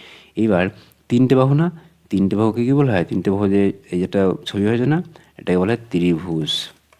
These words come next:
কী বলা হয়? ত্রি-, ভজের কি? বর্গীয়।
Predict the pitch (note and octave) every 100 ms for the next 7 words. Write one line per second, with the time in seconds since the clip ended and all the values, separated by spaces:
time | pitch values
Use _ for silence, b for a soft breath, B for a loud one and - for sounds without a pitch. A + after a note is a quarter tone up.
0 | _ _ _ _ - A#2 A#2+ G#2+ D#2+ F2+
1 | F2 A2+ D3 D#3+ b b b - - E2
2 | E2 E2 G2 C#3 F#2 E2 D#2+ D#2